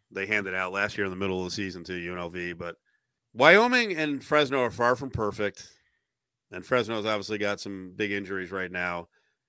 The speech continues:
Air Force is one that I fear just 'cause I have to see it before I believe it. They've, they've just gashed U N L V on that fullback dive. But let's talk Fresno. My favorite offense in the league,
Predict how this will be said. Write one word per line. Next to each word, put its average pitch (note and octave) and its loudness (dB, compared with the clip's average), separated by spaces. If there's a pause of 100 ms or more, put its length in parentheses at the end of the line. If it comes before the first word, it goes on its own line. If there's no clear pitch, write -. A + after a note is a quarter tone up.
(120)
Air D3+ 10
Force C3+ 4
is A#2 -4
one A#2 2
that G#2+ 0
I G2+ 2
fear F#2+ -2
just F2+ -8
'cause F#2+ -4
I G2 4
have A#2 4
to G#2 -10
see G#2+ 0
it G2+ -2
before G2 -2
I F#2+ 2
believe F2 -6
it. F2 -6 (100)
They've, F2+ -8
they've F#2 -6
just F#2 -10
gashed E2+ 0 (600)
U G2+ -4
N F#2 -2
L F2+ -4
V E2+ -6
on E2+ -8
that F2 -6
fullback E2+ -4
dive. D#2 -10
But G2 -10 (1120)
let's D3 4
talk F#3 6
Fresno. G#2 0 (840)
My B2 6
favorite E3 8
offense C#3+ 2
in D3 -4
the C#3 0
league, A2+ 0